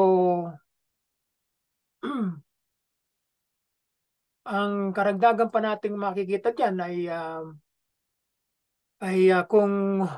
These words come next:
gagawin nating didetalyihin natin ang pagbisita sa lugar na ito ay marami kayong makikita pa. Bukod doon sa napuntahan namin,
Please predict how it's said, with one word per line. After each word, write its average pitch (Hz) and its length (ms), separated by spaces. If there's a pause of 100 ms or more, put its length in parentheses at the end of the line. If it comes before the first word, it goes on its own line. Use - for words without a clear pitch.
(800)
gagawin 190 460
nating 185 340
didetalyihin 185 720
natin 180 320
ang 156 80
pagbisita 180 480
sa 175 160
lugar 165 240
na 170 160
ito 160 240
ay 156 380 (420)
marami 165 400
kayong 160 240
makikita 156 640
pa. 156 160
Bukod 190 300
doon 202 160
sa 202 100
napuntahan 185 560
namin, 170 540